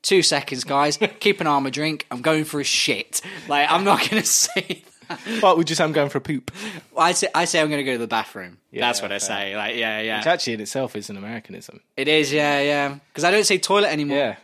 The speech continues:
Speaker 2: so "I'm going carsy."
Speaker 1: Carsy?
Speaker 2: Yeah.
Speaker 1: What the fuck is that?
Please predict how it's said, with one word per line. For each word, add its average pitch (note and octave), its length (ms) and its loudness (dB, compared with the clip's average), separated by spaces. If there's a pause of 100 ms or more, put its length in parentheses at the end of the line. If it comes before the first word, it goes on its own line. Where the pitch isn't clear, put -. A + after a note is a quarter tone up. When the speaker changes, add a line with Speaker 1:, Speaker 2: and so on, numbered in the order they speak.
Speaker 2:
so - 160 -6
"I'm C#3 140 -2
going C3+ 240 -2
carsy." D3 540 -4 (520)
Speaker 1:
Carsy? - 680 -10 (300)
Speaker 2:
Yeah. D#3+ 360 -12 (100)
Speaker 1:
What F3+ 140 -20
the - 40 -20
fuck G#3+ 160 -12
is E3+ 100 -8
that? G#3+ 360 -10